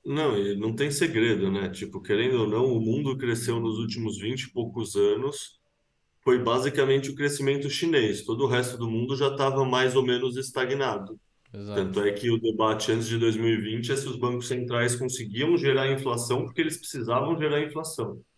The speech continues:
Speaker 2: É.
Speaker 1: E, na verdade, esse crescimento, se veio da China, ele veio do carvão. Então, na verdade, o crescimento do mundo dos últimos vinte e poucos anos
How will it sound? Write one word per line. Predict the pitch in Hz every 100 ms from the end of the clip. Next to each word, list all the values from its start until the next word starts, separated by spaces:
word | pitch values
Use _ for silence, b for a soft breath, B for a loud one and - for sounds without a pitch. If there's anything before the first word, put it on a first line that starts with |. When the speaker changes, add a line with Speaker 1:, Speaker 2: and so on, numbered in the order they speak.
| _ _ -
Speaker 2:
É. | 107 101 _ _ _
Speaker 1:
E, | 139 123 123 123 120 117 117 - 117
na | 117
verdade, | 165 185 98 107 139 135 110 95 - _ -
esse | 117 113
crescimento, | - 120 120 113 110 107 -
se | -
veio | 110 127 127
da | 113
China, | 110 - 131 156
ele | 151 143
veio | 139 143
do | 143 143
carvão. | 160 170 151 139 - - _ _ _
Então, | 104 98 120 143
na | 147
verdade, | 135 120 127 123
o |
crescimento | 120 127 123 135 190 170
do | 156
mundo | 131 131 123
dos | 117 117
últimos | 113 113 113 107
vinte | 117 143
e |
poucos | - 123 123 98
anos | 110 - 110 92 -